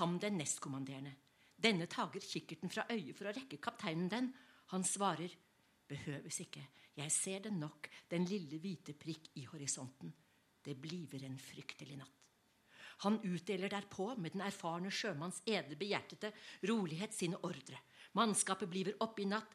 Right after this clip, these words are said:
selv skal jeg ta-, tage kommandoen. Han går inn i sitt lukk av. Noget stort bibliotek har han ikke med, ført med seg, dog har han en bibel. Han slår den opp, og forunderlig nok,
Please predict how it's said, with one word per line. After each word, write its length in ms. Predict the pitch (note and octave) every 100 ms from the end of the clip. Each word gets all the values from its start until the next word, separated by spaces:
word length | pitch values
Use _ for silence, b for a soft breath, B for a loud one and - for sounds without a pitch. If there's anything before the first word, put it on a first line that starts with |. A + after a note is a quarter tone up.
| B
selv 280 | - - F3+
skal 200 | F#3 E3+
jeg 140 | E3 -
ta-, 200 | D#3 C3+ - -
tage 300 | G3 D3+ C3
kommandoen. 560 | - D3+ A#2+ B2 C#3+ - B B B B
Han 180 | - G3
går 280 | E3+ F3+ G3+
inn 180 | F3 E3
i 60 | D#3+
sitt 240 | G3 F#3+ -
lukk 360 | F3+ F3 - -
av. 280 | C#3 C3+ C#3 - B B B B B
Noget 340 | G3 G3+ E3+ -
stort 320 | - F#3+ -
bibliotek 560 | G#3+ G#3+ G#3+ G#3 A3 - B
har 200 | - F3+
han 160 | F3 G#3+
ikke 300 | A#3+ - F3+ F#3
med, 160 | F3+ -
ført 220 | - F#3+
med 180 | F#3+ F#3
seg, 280 | F3 A#3 F3+
dog 260 | E3 F3+ -
har 200 | D#3+ D3
han 160 | C#3+
en 100 | D#3+
bibel. 340 | C3+ C3 D3 D#3+ _ B B B
Han 120 | F3 F3
slår 320 | - D#3+ E3
den 80 | G3+ A#3+
opp, 240 | B3+ -
og 100 | -
forunderlig 680 | - G3+ - F3 E3 F#3+ G#3
nok, 300 | F3 D#3 -